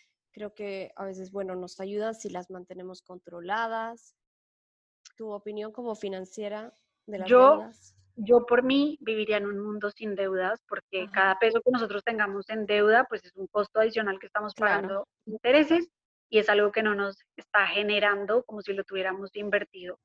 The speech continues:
Speaker 2: Ahora,
Speaker 1: Ujú.
Speaker 2: deudas, digamos, yo, a mí no me gusta hablar de deudas buenas y deudas malas, me parece que ese concepto es como que errado, pero
Speaker 1: Ujú.
Speaker 2: sí me gusta que la gente entienda que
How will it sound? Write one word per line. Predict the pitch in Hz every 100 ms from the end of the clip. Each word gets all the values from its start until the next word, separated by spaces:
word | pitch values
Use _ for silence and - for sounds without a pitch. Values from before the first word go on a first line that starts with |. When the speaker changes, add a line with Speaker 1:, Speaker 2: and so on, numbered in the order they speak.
| -
Speaker 2:
Ahora, | 196 202 - 226
Speaker 1:
Ujú. | 196 208 _ _ _ _ _ _ _ _
Speaker 2:
deudas, | 208 240 240 240 262
digamos, | 285 254 226 220 _
yo, | 240 262
a | -
mí | 247
no | 240
me | 240
gusta | 240 247
hablar | 269 269
de | 262
deudas | 254 240 247 226
buenas | 240 247 254 262
y | 269
deudas | 226 214 202 214
malas, | 214 226 247
me | 240
parece | 214 208 202
que | 208
ese | 214
concepto | 233 226 220 _ 208
es | 202 -
como | 226 226
que | - 202 196 -
errado, | 220 - 208 208 226 330 _ _ _ _ -
pero | 233 226 254
Speaker 1:
Ujú. | -
Speaker 2:
sí | -
me | _ _ 226
gusta | 220 233 233 -
que | 233
la | 214
gente | 208 202
entienda | 208 - 214 220 226
que | 240 226